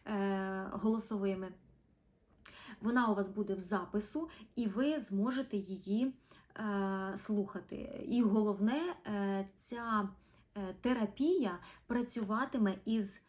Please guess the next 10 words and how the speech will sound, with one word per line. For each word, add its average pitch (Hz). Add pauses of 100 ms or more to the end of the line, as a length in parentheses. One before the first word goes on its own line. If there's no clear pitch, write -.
(320)
найчастішою 233
проблемою, 196 (200)
яку 202
я 202
бачу 190
у 202
суспільстві, 208
яку 185
я 202
бачу, 185